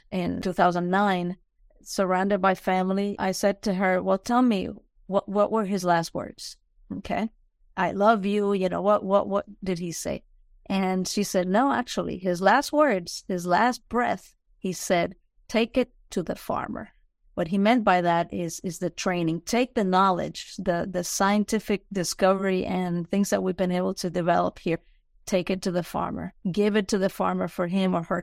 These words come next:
to, to use, to employ, to improve their lives. Don't just publish papers and, "Okay, that's great," but take it to the farmer. Take the knowledge to the farmer.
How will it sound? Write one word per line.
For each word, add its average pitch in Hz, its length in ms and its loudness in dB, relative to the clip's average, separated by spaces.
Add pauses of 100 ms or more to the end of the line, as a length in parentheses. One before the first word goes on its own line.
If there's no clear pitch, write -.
to, 170 160 -4 (300)
to 202 100 -2
use, 185 500 -2
to - 160 -2
employ, 175 600 2
to 185 100 -4
improve 180 380 -4
their 170 140 -2
lives. 165 580 -4 (260)
Don't 185 200 0
just 190 240 0 (180)
publish 202 360 2
papers 190 480 -2
and, 180 220 -2
"Okay, 185 260 0
that's 175 200 -2
great," 190 400 0 (380)
but - 200 -6
take 202 220 -4
it 208 140 -2
to 202 100 -4
the 190 100 -2
farmer. 190 380 -2
Take - 320 -6
the 180 100 0
knowledge 175 600 2
to 156 100 -8
the 180 140 -8
farmer. 190 420 -12